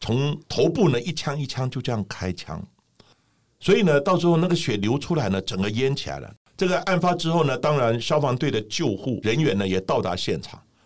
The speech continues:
到达现场以后呢，就踩进去了。所以呢，那个现场呢，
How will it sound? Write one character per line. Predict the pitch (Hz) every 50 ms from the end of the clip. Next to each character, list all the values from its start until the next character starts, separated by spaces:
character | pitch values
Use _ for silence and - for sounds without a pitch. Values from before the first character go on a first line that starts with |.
| - -
到 | 214 208
达 | 190 170
现 | 151 180 202 175
场 | 156 147 135 123
以 | 127
后 | 143 160 147
呢， | 139
就 | 135 - 190 170
踩 | - - - 104 95
进 | 87 - 143 110 95
去 | - - 110 85
了。 | 69 - - - _ _ _
所 | - - 190
以 | 233
呢， | 208 165 156
那 | 175 185
个 | 185 180
现 | 180 - 208 175 147
场 | - 101 95
呢， | 98 101 101 101 101 104